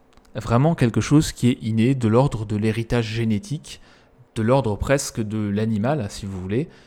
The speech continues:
En tant qu'être humain, on est tous mus par ces motifs primaires. Viennent ensuite les motifs secondaires qui sont, eux, plus directement accessibles à la conscience de l'individu,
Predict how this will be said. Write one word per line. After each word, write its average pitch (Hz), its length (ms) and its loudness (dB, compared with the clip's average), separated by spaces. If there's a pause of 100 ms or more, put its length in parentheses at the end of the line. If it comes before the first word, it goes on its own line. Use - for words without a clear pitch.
(280)
En 101 100 -8
tant 127 180 -4
qu'être 127 540 -6
humain, 113 360 -2
on 110 180 -4
est 113 200 -6
tous - 520 -6 (380)
mus 151 600 -2 (440)
par 170 400 0
ces - 220 -6
motifs 123 380 -4
primaires. - 460 -8 (1040)
Viennent 220 240 4
ensuite - 560 -2
les 123 140 0
motifs 131 420 -2
secondaires 120 840 0
qui - 140 -8
sont, 180 420 0 (520)
eux, 196 200 4
plus 190 300 -4
directement 151 640 2
accessibles 143 920 -2
à 117 60 2
la 117 100 2
conscience 156 520 -8
de 123 60 -4
l'individu, 117 500 -4